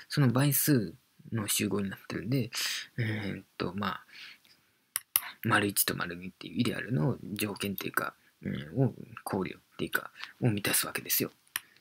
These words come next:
で、これをまあ、こういうふうにIっていうふうに書いてあるんですけど、えーっ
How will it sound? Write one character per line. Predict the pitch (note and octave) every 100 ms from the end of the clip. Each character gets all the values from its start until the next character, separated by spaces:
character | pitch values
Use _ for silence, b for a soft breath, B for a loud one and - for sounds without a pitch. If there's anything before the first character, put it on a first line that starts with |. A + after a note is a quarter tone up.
| b - - _ _ - _ _ _ _ _ _ _ _ _ _ _ _ _ _ _ - - _ _ _ _ - _ _ _ _ _ _ -
で、 | E3 - B B -
こ | G#3
れ |
を | G#3
ま | F3+ D3
あ、 |
こ | G#2+ A#2
う | A2+
い |
う |
ふ | A2
う | A2
に |
I | - G#2+
っ | - -
て | -
い |
う | -
ふ | -
う |
に | - -
書 |
い | -
て | -
あ | -
る | - _ - B B A#2
ん |
で | G2
す | -
け | - D3+
ど、 | F3 A#2 - _ - B B B B
え | F3
ー | E3+ E3+ E3+
っ | E3